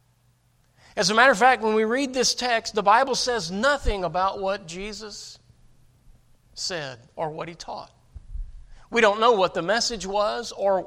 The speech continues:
or what his text was that day. We don't know what book of the Bible that he was speaking or teaching from.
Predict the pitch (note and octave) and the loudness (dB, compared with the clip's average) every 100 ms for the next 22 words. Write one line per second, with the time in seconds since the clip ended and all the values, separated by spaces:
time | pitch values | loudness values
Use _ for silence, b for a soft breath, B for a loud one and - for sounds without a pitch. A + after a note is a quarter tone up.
0 | - G3 F3+ G3+ F3+ A3 - - A3+ G#3 | 0 0 2 0 0 -2 -4 -4 0 0
1 | A#3 - A3 F#3+ G#3 A3 G3 G3 F#3 F#3+ | -2 -10 -6 -2 -2 -2 -2 -2 -2 -4
2 | G#3+ A#3+ - B - B3 G#3+ G#3+ G#3+ G3 | -4 -6 -12 B 2 2 4 2 2 2
3 | A3+ A3+ G3 F3+ G#3+ C4 C#4 A3 F#3+ G#3 | 0 0 -4 2 4 4 2 -2 -4 -6
4 | F#3 - C4+ C4+ A#3+ F3+ - C4+ A#3 B3 | -8 -8 -10 -8 -6 -6 -6 -10 -8 -10
5 | G3+ A#3 A#3+ B3 | -4 0 0 -2